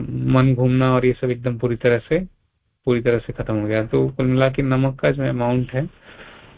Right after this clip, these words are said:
वो काफी इंपॉर्टेंट होता है, बहुत ही तेजी से, एफिशिएंटली, मतलब, फास्ट ब्रेक करने के लिए, है ना? बहुत ज्यादा भी नहीं होना चाहिए, बहुत कम भी नहीं होना चाहिए, एक बैलेंस होना चाहिए। और बैलेंस का मतलब है कि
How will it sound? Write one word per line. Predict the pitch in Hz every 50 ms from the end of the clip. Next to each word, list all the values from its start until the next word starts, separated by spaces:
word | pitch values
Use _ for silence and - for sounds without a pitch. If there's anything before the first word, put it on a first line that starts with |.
| _ _ _ _ -
वो | 143 131
काफी | - 131 131 131 147
इंपॉर्टेंट | 143 131 131 127 131 120 117 123 123 123
होता | 123 117 - 127 123
है, | 123 135 139 143
बहुत | 139 135 143 123 127 127 131 127 131
ही | 135 131 127 127 123 123
तेजी | 123 - _ - 135 127 123 131 127 127
से, | - 123
एफिशिएंटली, | 120 117 123 117 - 131 123 123 117 135 135 127 123
मतलब, | 120 117 123 123
फास्ट | 120 - 120 117 110 -
ब्रेक | 117 113 117 110
करने | - - 113 110 107 110
के | 107 - -
लिए, | 107 107 110
है | 107 113
ना? | 123 131 117
बहुत | 117 127 120 123 131
ज्यादा | 127 120 127 123 123 139 143
भी | 143 151
नहीं | 147 147 147
होना | 147 147 143
चाहिए, | 139 - - 143
बहुत | 131 131 131 131 131
कम | - 127 131
भी | 135
नहीं | 143 147
होना | 139 135 135 131
चाहिए, | 127 - 147 170
एक | 175 156 139
बैलेंस | 131 123 120 131 135 131 -
होना | 120 113 113 110
चाहिए। | 107 - 120 131
और | 143 151 143
बैलेंस | 131 131 127 131 139 139 131
का | - 139
मतलब | 131 123 120 - 131 131
है | 131 131
कि | 131 131 - 131 123 123